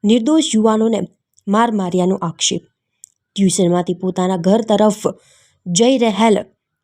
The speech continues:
સાહિલ સલીમભાઈ બેલીમ તેમજ ઘરેથી દૂધ લેવા જઈ રહેલ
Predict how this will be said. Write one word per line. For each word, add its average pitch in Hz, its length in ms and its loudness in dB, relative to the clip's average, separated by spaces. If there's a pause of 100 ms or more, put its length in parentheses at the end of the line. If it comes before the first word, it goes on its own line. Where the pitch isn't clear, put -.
(560)
સાહિલ 240 440 0
સલીમભાઈ 214 500 2
બેલીમ 208 420 2
તેમજ 208 440 -4 (480)
ઘરેથી 269 380 2
દૂધ 220 300 2
લેવા 214 320 2
જઈ 190 260 0
રહેલ 196 400 0